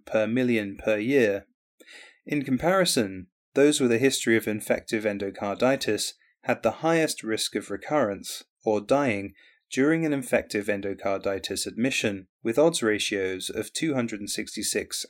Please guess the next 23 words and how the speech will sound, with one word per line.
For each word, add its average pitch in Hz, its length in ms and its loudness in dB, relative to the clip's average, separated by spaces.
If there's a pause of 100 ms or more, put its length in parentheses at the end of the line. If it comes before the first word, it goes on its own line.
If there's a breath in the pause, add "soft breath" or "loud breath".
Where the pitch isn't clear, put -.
and 104 180 -8
two 107 160 -2
hundred 101 300 -8
and 95 100 -12
fifteen, 101 640 -4
respectively. 101 840 -6 (1120 loud breath)
Those 190 320 4
risks - 520 -2
were 113 120 2
also 143 420 2
high 92 480 -4
in 110 160 -6
patients 139 600 -2
with 113 180 -4
prosthetic - 640 -4
valves, 120 540 0 (260)
with 113 160 0
odds 117 240 2
ratios 101 600 0
of - 180 -4
seventy 110 560 -2
and 101 240 -8
sixty-two, 120 760 0